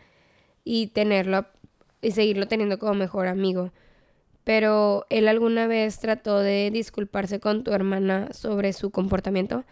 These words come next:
Honestamente, para mí el problema, eh, no es realmente, eh, acerca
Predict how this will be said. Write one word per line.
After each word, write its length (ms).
Honestamente, 800
para 240
mí 320
el 120
problema, 600
eh, 680
no 220
es 240
realmente, 540
eh, 640
acerca 720